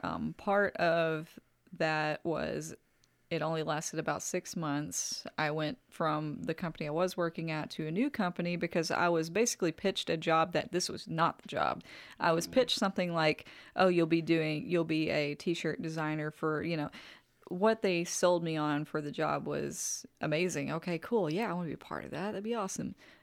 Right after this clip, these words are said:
Speaker 1: Doing sports t-shirts and stuff. And I get there and my boss is verbally and mentally, uh, or not, uh, verbally and emotionally abusive, like, actually, like, like, d-,
Speaker 2: Mm.
Speaker 1: definitely saying some shit that is inappropriate in the workplace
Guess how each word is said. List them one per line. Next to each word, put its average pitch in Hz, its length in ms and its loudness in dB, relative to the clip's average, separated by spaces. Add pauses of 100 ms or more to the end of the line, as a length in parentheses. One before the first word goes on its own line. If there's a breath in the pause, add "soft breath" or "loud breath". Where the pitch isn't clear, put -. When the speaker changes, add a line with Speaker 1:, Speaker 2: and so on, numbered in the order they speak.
Speaker 1:
Doing 190 180 2
sports - 420 2
t-shirts - 540 0
and 139 80 -8
stuff. - 320 -4
And 165 80 -4
I 160 60 0
get 185 240 2
there 180 180 6
and 165 80 2
my 160 100 2
boss 170 320 4
is 151 260 0
verbally 160 520 0
and 147 100 -2
mentally, 147 480 -2
uh, 151 140 0
or 165 80 -2
not, 151 200 -4 (160)
uh, 156 180 -2
verbally 185 420 4
and 151 80 0
emotionally 156 400 -2
abusive, - 640 0
like, - 240 -4
actually, - 540 -4
like, - 280 -6
like, - 140 -4 (220)
d-, 160 80 -8
Speaker 2:
Mm. 180 120 -6
Speaker 1:
definitely 196 420 2
saying 175 400 2
some 156 140 -6
shit - 280 -2
that - 120 0
is - 140 -2
inappropriate - 600 -2
in - 80 -6
the 147 60 -2
workplace - 640 -2